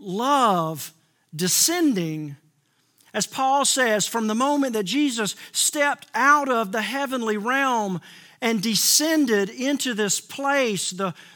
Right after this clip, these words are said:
the world, the, the earth, and he continued to take another step in this path of dissension, lowering himself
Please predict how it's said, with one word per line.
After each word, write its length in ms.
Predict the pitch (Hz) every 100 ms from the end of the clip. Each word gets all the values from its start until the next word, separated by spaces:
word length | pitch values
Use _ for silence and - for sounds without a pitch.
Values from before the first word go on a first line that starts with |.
| -
the 100 | 196
world, 640 | 196 254 277 269 208 170
the, 160 | 185 160 - -
the 160 | 202
earth, 640 | 254 269 254 185 - - - _ _ _ _ _ _ _ _ _ _ _ _ _ _ _ _ _
and 120 | 208 196
he 140 | 247
continued 960 | - 220 - 302 339 302 262 196 165 143 _ _ _ _ _ _ _ _ _
to 120 | -
take 220 | 185 240 214
another 440 | 196 226 226 214
step 580 | - - 254 233 190 - _ _ _ -
in 220 | 208 214
this 200 | 202 180
path 600 | - 226 220 214 208 -
of 240 | 202 180
dissension, 800 | 165 180 - 208 202 - 185 160 147 - - - _ _ _ _ _ _ _ _ _ _ _ _ _ _ _
lowering 600 | 170 202 240 277 277 262
himself 880 | 247 - - 190 156 165 165 - -